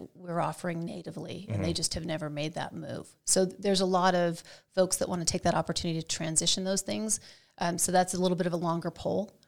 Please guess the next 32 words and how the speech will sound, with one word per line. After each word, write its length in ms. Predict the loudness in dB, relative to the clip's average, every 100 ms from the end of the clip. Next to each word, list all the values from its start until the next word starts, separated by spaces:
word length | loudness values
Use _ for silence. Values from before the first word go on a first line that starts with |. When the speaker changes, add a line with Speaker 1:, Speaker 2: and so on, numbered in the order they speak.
| _
Speaker 2:
Right. 180 | 2 2
Speaker 1:
for 80 | 2
them 320 | 2 2 2
to, 540 | 2 2 2 2 -2 -8 -8
to 100 | -2
get 220 | 0 0
through 140 | -6 -10
that 240 | -4 -4 -2
process. 480 | 0 2 4 4 4
And 100 | 4
so 100 | 4
I 120 | 4
think 240 | 2 -2
once 280 | 0 0 0
a 60 | 0
lender 260 | 0 0 4
starts 600 | 4 4 0 0 2 2
to 80 |
transition, 520 | 2 -2 0 0 0 -2
depending 400 | -6 -2 0 2
on 140 | 2
which 160 | 2 0
approach 380 | -2 -2 -2 -2
makes 180 | -2 -2
the 100 | -2
most 260 | 0 2 4
sense 260 | 4 2
for 140 | -4 -4
them, 260 | -4 -4 -10 -18 -20 -20 -6 -2
it 120 | 0
can 180 | 2 6
be, 440 | 8 10 8 4